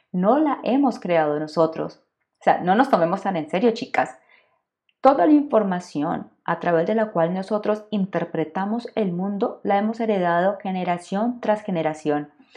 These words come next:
Y por eso hay tantas técnicas que hablan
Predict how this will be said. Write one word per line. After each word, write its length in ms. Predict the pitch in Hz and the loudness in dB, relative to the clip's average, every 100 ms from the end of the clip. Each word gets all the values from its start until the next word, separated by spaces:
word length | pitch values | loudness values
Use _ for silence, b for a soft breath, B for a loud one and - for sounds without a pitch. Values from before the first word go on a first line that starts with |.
| B B | B B
Y 80 | 226 | -2
por 140 | 226 | 2
eso 200 | 214 214 | 2 4
hay 80 | 240 | 0
tantas 640 | 240 - 285 285 285 - - | 2 0 2 0 -4 -8 -10
técnicas 560 | 302 - 311 - 339 - _ | -10 -8 -10 -6 -6 -6 _
que 200 | - 196 | -6 -4
hablan 460 | 180 107 110 - | 0 0 0 -2